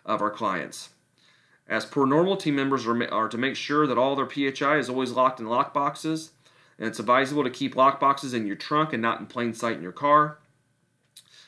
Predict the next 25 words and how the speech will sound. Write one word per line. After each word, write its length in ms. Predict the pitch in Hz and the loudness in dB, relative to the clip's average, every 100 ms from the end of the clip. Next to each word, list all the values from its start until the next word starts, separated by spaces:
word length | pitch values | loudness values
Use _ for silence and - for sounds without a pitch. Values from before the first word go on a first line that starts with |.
| - | -10
We 120 | 107 | -4
have 180 | 131 131 | -2 0
to 140 | 123 120 | -2 -2
continue 400 | - 131 139 131 | -6 -6 -2 -2
to 80 | 120 | 0
do 160 | 104 143 | 0 2
this, 320 | 143 147 147 | 2 0 -2
and, 180 | 107 101 | -6 -4
and 220 | 101 104 | -4 -4
we 80 | 104 | -6
thank 300 | - 135 135 | -4 -4 -6
you 80 | 120 | -6
for 100 | 127 | -4
your 80 | |
cooperation. 800 | 117 131 127 123 131 131 139 139 - _ - | 0 2 2 2 0 0 -4 -6 -10 _ -4
We 80 | 120 | -4
have 100 | 117 | -4
to 60 | |
be 140 | 113 117 | -4 -4
proactive 640 | 123 113 123 131 131 127 | 0 2 2 2 -2 -2
in 80 | 120 | -4
protecting 480 | 101 - 113 117 110 | -8 -6 -4 -4 -4
our 80 | 110 | -4
clients' 340 | 113 104 101 | -4 -4 -4
confidentiality. 920 | - 98 101 95 - 98 90 78 58 | -6 -8 -8 -10 -6 -4 -4 -6 -10